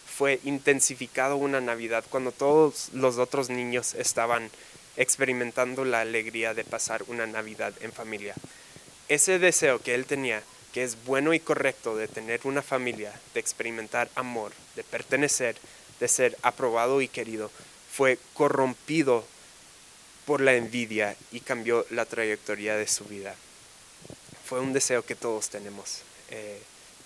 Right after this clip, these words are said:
que es parte de quienes somos, un deseo que es parte de nuestro buen diseño bio-, biológico, que fue envenenado por el pecado de la envidia. Amigos, nos debe de romper el corazón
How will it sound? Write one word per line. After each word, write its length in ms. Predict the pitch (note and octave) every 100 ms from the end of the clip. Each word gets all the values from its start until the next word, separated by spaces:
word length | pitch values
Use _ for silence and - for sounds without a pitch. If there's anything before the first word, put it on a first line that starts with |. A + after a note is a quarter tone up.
| -
que 60 |
es 100 | B2
parte 500 | - - D3 C#3+ E3
de 120 | D3
quienes 320 | B2 C3 C3 B2
somos, 520 | - A2 G#2 - -
un 120 | A#2+
deseo 380 | A#2+ A2+ B2 A#2+
que 100 | -
es 120 | A2
parte 320 | - A#2 - C3
de 120 | A#2+
nuestro 380 | A2+ A2+ - G#2 - A#2
buen 200 | A#2+ C3+
diseño 420 | C#3 - B2+ A#2
bio-, 260 | A#2 A2+ A2+ -
biológico, 640 | C3 B2+ A#2+ - A#2+ A2+ G#2 - - -
que 120 | - B2
fue 400 | - C#3 C3+ B2 - - -
envenenado 920 | C#3+ C#3 C3+ C3 B2 A2+ A#2+ C#3+ D3+
por 200 | D3 C3
el 140 | A#2 A2
pecado 520 | A#2+ - A#2 A2+ G#2+
de 100 | A2+
la 160 | A2 A2
envidia. 540 | G#2+ G#2 A2 G#2 G2+ - - - - - - - - - - - - - - - - -
Amigos, 520 | - B2 A#2 G#2 - - - - - - - - - -
nos 180 | C3
debe 240 | B2 C3+ D3
de 100 | C#3+
romper 520 | B2+ B2 - B2+ A#2+
el 140 | A#2+ A#2
corazón 560 | A#2+ A2 - A2 G#2+